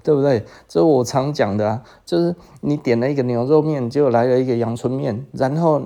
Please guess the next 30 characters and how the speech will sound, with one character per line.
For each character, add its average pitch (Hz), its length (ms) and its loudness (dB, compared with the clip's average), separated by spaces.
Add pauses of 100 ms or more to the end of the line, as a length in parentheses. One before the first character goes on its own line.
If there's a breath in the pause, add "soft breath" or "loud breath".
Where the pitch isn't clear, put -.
(100)
你 131 180 -4
这 165 160 2
个 147 80 4
时 135 80 -2
候 151 160 2
你 123 180 -4
跟 139 140 -4
他 143 100 -2
讲 135 220 -2
说 139 260 0 (100)
：“诶， 165 200 0
怎 160 180 -4
么 117 140 0 (180)
不 113 220 -4
是 151 160 -4
牛 117 220 -2
肉 135 160 0
面？” 139 280 -4 (460 soft breath)
然 98 100 -2
后 113 80 2
他 127 140 0
就 123 140 0
说 104 280 0 (140)
：“我 107 160 2
也 101 60 0
不 90 100 -6
知 - 160 -8
道 101 160 4
啊。” 76 220 -4 (180)
那 95 500 -2